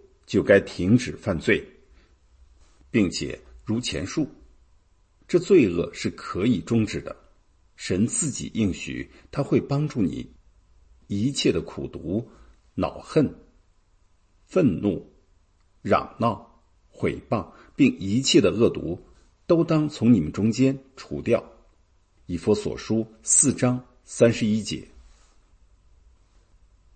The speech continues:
我该怎么办呢？我曾尝试所有各种方法都没有功效。说起来，你并没有试过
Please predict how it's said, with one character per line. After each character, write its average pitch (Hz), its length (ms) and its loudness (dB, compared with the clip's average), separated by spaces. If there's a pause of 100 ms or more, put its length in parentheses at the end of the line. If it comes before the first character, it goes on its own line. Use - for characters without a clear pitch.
(640)
我 98 100 -2
该 135 140 4
怎 104 160 -2
么 80 120 -2
办 113 280 10
呢？ 92 180 -6 (720)
我 110 120 2
曾 156 200 6
尝 143 260 2
试 131 200 0
所 117 280 6
有 110 120 6
各 190 200 6
种 82 140 0
方 120 260 2
法 - 560 -6
都 131 160 8
没 117 120 8
有 82 100 4
功 95 240 0
效。 - 420 -2 (2500)
说 117 200 2
起 - 140 -2
来， 64 360 -8 (420)
你 120 100 2
并 170 280 2
没 101 80 2
有 87 120 2
试 - 180 -4
过 - 260 0